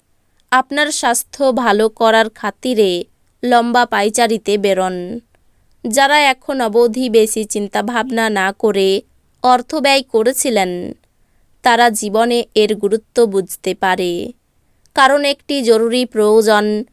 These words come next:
দেখা দিতে পারে। ছোট বাচ্চারা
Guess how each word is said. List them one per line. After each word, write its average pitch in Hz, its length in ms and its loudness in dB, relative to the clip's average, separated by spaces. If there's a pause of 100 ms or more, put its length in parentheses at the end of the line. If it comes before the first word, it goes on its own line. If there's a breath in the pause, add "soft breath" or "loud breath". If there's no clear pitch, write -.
(240)
দেখা 208 380 0
দিতে 202 320 -4 (100)
পারে। 185 300 0 (800)
ছোট 302 220 0 (180)
বাচ্চারা 269 480 2